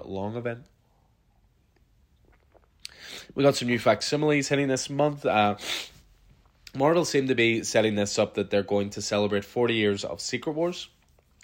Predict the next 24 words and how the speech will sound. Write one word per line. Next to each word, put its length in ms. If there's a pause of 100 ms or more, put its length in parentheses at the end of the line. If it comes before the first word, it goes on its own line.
(500)
by 220
doing 460
a 120
complete 440
run 100
of 100
facsimiles 540
for 120
the 80
whole 140
series. 440
So 320 (340)
I 60
think 240
each 200
month 240
they're 120
gonna 180
have 160
a 20
new 160
facsimile 540
come 160
out. 220